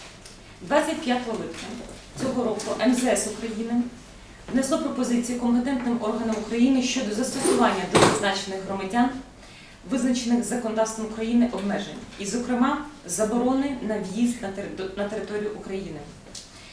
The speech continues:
Українська сторона також направила відповідні ноти всім державам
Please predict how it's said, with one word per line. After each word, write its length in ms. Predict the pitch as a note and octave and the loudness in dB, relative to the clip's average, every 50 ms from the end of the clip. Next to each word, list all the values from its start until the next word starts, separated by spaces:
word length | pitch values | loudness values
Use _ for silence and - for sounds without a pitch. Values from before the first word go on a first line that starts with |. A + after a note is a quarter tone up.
| - - - - - - | -18 -18 -18 -20 -12 -10
Українська 460 | - - C#4 D4+ D#4+ D#4 - - C#4+ | -6 0 2 4 4 4 2 -2 -4
сторона 340 | - - - A#3+ A#3+ A#3 G#3 | -4 -4 -2 2 2 2 2
також 340 | - A#3+ A#3+ - D4 C4+ A#3+ | 2 -2 -2 -2 0 4 6
направила 580 | A#3+ A#3+ A#3 - G3 F3+ F3+ F#3 F#3 F#3+ F#3+ F#3 | 6 6 6 4 0 0 0 -2 -2 -4 -4 -4
відповідні 460 | A#3+ A#3 - A#3+ A#3 C4+ A#3+ A#3+ B3 | -4 -4 -2 0 0 2 6 8 10
ноти 340 | A#3+ A#3 G#3+ G3 G3 - G3 - | 10 10 8 4 0 -2 -4 -6
всім 300 | - - - B3+ C4+ B3 | -6 -2 2 4 4 4
державам 480 | A#3 A3+ G#3+ F#3+ F#3+ F3+ E3 E3 F#3 | 4 4 2 0 -2 -2 -4 -4 -4